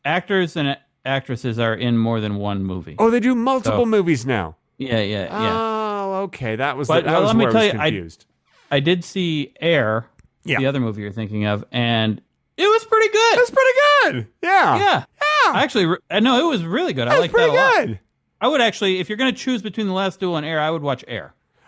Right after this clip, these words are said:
Speaker 2: I, I would give Air an eight out of ten.
Speaker 1: Yeah. All right.
Speaker 2: Yeah. I don't think it was as good as a nine. Definitely not
Speaker 1: I'd
Speaker 2: a
Speaker 1: give it,
Speaker 2: ten.
Speaker 1: I'd give it a nine.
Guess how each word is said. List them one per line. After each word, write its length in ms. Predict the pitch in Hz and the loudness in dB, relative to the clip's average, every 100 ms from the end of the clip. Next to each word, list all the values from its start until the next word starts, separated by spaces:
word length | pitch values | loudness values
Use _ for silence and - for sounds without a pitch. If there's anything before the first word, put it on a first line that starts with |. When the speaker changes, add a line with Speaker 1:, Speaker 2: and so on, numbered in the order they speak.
| _ 190 | _ -2
Speaker 2:
I, 220 | 277 247 - | 0 0 0
I 100 | 269 | 0
would 160 | 294 | 0
give 160 | 226 180 | 0 0
Air 180 | 170 180 | 2 2
an 140 | 160 - | 2 0
eight 220 | 185 190 | 0 0
out 140 | 147 143 | -2 -4
of 80 | |
ten. 320 | - 113 87 78 _ _ _ _ _ _ _ | -4 -6 -6 -12 _ _ _ _ _ _ _
Speaker 1:
Yeah. 260 | 160 127 90 _ _ - | -2 0 -2 _ _ -8
All 100 | 254 | -2
right. 220 | 220 185 - _ _ _ | -2 -2 -6 _ _ _
Speaker 2:
Yeah. 240 | - 247 104 _ _ | -6 -4 -4 _ _
I 80 | - | -4
don't 160 | 320 294 | -4 -4
think 160 | 311 | -4
it 20 | 269 | -4
was 120 | 185 | -6
as 60 | |
good 200 | 165 185 | 0 2
as 100 | 156 | 2
a 60 | 135 | 0
nine. 480 | 123 120 120 147 185 _ _ _ - | 2 2 0 -2 -8 _ _ _ 0
Definitely 340 | 196 185 147 | 0 0 0
not 140 | 147 | 2
Speaker 1:
I'd 60 | 147 | 2
Speaker 2:
a 20 | |
Speaker 1:
give 100 | 160 | 2
it, 60 | 143 | 2
Speaker 2:
ten. 300 | 151 113 131 _ _ _ _ - | 0 -2 -6 _ _ _ _ -6
Speaker 1:
I'd 140 | 151 | -2
give 120 | 143 120 | 0 0
it 60 | |
a 80 | 113 | 0
nine. 280 | 107 107 | 0 -2